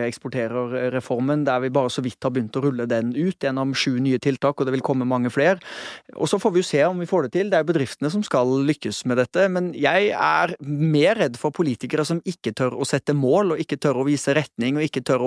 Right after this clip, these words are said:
å mobilisere all den skaperkraften som er i næringslivet, heller enn at vi av og til, eh, tar i litt hardt. Og, og dette er nødvendig. Det er helt riktig at det er høy eksport fra Norge, men vi satte også norgesrekord i fjor i handelsunderskudd, to hundre og nittisju tusen millioner kroner i underskudd fra fastlandet.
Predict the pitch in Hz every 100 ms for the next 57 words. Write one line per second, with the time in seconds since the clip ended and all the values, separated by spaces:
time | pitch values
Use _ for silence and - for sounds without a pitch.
0 | 131 - - - 147 139 151 - 143 110
1 | 139 135 131 123 143 135 117 117 123 113
2 | 127 127 135 117 123 131 120 - 123 135
3 | 131 113 120 127 127 139 113 127 135 131
4 | 120 123 127 120 147 123 123 127 185 196
5 | - 156 156 - - - - 160 170 -
6 | - 196 185 127 156 180 175 156 151 -
7 | - 151 - 160 - 131 160 220 - 147
8 | - 147 135 151 135 165 202 - - -
9 | - 147 160 - 165 208 196 165 160 -
10 | 165 175 160 117 120 120 143 143 - 139
11 | 127 113 104 120 139 123 117 175 180 -
12 | 143 160 127 127 127 151 - 127 135 -
13 | 143 120 - 135 139 139 120 123 139 127
14 | 127 143 143 120 - 123 131 123 - 123
15 | 131 185